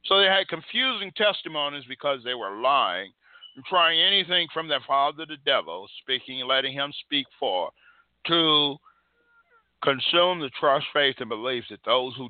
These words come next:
did hold in Yeshua had. Some stood up and gave this false testimony. We heard him say, "I will destroy the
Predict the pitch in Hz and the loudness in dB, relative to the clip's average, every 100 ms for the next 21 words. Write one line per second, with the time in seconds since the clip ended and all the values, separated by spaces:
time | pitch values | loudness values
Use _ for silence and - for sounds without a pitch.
0 | 110 131 101 95 107 101 90 87 113 107 | 0 2 2 0 -2 -4 -8 -6 -6 -4
1 | - 120 104 110 87 76 - _ _ _ | -4 -2 2 2 2 0 -10 _ _ _
2 | _ _ _ _ _ _ _ _ _ _ | _ _ _ _ _ _ _ _ _ _
3 | - - - - - - 226 254 233 - | -20 -18 -16 -16 -6 2 4 4 0 -2
4 | 233 202 190 165 170 165 156 - 170 160 | 0 2 0 -2 -2 -2 -4 -10 -6 -6
5 | 151 - 123 104 120 120 147 135 139 123 | -6 -4 -4 -4 -12 -10 -10 -4 -4 -4
6 | 120 - 131 117 113 104 - 127 120 110 | -8 -4 0 0 -2 -10 -14 -8 -6 -6